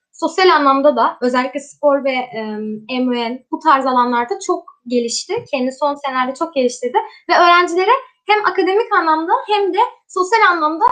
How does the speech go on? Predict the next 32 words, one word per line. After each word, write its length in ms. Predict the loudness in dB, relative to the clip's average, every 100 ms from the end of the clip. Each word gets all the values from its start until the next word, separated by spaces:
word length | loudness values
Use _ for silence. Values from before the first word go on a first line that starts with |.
| -2 _ -6
çok 180 | 0
fazla, 480 | 2 2 2 0 0 -6
eee, 180 | -10 -8
işi 260 | -4 -4 2
bir 120 | 4
arada 240 | 2 0 0
paralel 340 | 2 2 2
yürütebilme 500 | -4 -6 -6 -4 -4
yeteneğini 600 | -6 -4 0 0 0 -8 -14 _ _
bize, 340 | -16 -8 -8 -8 -12 -12
eee, 280 | -10 -10
sağladı. 500 | -6 0 2 0 -2 -4 -6 _ _ _ -2
Burada 300 | 2 2 4
da 60 | 4 2 -2
senin 220 | -4 -4
somut 360 | -2 -4 -2
bir 60 | 2
örneğini 320 | 2 4 2
görüyoruz 380 | 2 2 0 -2
aslında 360 | -6 -6 -10 -10
sen. 400 | -10 -10 -10 -18 _
Hani, 340 | -8 -8 -8 -8
bu 120 | -2
ikisini 360 | -2 -2 -6 0
aynı 260 | 0 0 -2
anda 140 | -2
yürütebilmen 640 | -4 -2 -4 -2 -2 0
büyük 180 | 0 -2
bir 80 | -4
başarı. 420 | -8 -8 -6 -8 -8 _ _ _ _ _ -10
Tıp 120 | -2
fakültesi 420 | 2 2 2 0